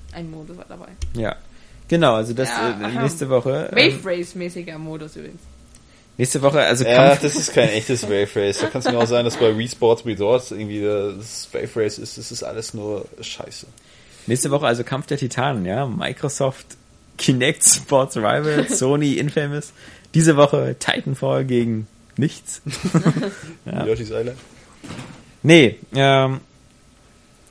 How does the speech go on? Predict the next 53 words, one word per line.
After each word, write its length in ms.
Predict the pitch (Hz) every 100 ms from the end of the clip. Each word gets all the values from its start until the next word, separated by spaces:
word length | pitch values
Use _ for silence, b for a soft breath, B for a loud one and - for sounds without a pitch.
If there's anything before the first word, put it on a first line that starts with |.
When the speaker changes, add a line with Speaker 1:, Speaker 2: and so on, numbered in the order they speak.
| - 110
Speaker 2:
so 160 | 117
ist 160 | 120 -
das. 220 | 92 - _ _ -
Das 120 | 123
ist 120 | 165
schön, 280 | - 185 277 -
dass 220 | - 143 156
wir 60 |
jetzt 240 | 147 147 151
dann 320 | 147 135 127
damit 340 | 131 143 139
durch 200 | 147 190
sind, 220 | 220 208
weil 320 | 175 143 - -
Speaker 1:
Ach, 120 | 226
vielleicht 260 | - 262 247
kommt 120 | 254
aber 140 | 233
nächste 280 | 226 214 214
Woche, 280 | 214 208 - 170
oder 180 | 190 185
wann, 260 | 190 160
wann, 240 | 185 185 147
soll 240 | 254 302
nicht 200 | 330 -
eigentlich 400 | 277 285 294 -
Ende 220 | - 220 269
des 160 | 269
Monats 320 | 214 233 254
diese 200 | 233 208
erste 360 | 190 170 208 247
Ladung 460 | 208 190 190 214 208
von 160 | 196
diesen 260 | 185 185 170
I 160 | 170 202
D 280 | 208 220 -
at 160 | 175
Xbox 360 | 202 - 254 254
Spielen, 260 | - 262 247
also 260 | 185 185
Worms, 460 | 170 180 240 294 -
das 180 | 202 -
kommt 220 | - 233
ja 120 | 214 190
auch 60 |
dann 160 | 208 214
zeitgleich 380 | 214 208 202 190
auf 60 |
der 80 | 196
PlayStation 360 | 185 196 196 180
vier? 360 | - 214 277 403 - _ _ _ _ _ -
Speaker 2:
Das, 160 | 127
was, 180 | 156